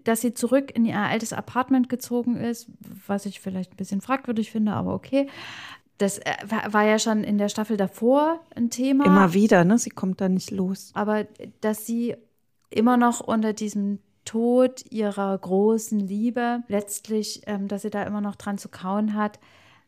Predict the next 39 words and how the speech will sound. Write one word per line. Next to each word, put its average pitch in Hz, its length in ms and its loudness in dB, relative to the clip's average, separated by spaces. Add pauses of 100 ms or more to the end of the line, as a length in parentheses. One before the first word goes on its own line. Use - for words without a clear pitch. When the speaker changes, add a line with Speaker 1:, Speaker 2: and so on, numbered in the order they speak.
(260)
Speaker 1:
das 196 180 -2
fand 262 260 2
ich - 160 -8
ganz 214 240 0
gut - 360 -6
aufgearbeitet. 170 1160 -6 (400)
Und 196 120 -2
das 214 80 2
Speaker 2:
Ja. 262 80 6
Speaker 1:
fand 226 180 4
ich 262 140 2
auch 233 80 -2
ganz 220 240 -4
gut, 233 180 -8
dass 233 100 -6
das 214 180 -10
einen 202 100 -8
Raum 185 400 -6
hatte. 165 360 -14 (840)
Speaker 2:
Also 196 300 8
das 190 260 2
fand 190 200 2
ich - 160 -4
auch, 196 240 -4 (140)
das 180 160 -2
fand 226 160 6
ich 226 120 0
auch - 180 2
authentisch. 175 840 0
Also, 170 480 -2 (500)
dass 160 240 -4
sie 190 120 0
da 175 200 4
natürlich 185 600 0
noch 175 380 -4 (240)
dran 180 260 0
zu - 120 -4
kämpfen 190 520 4
hat, 190 340 2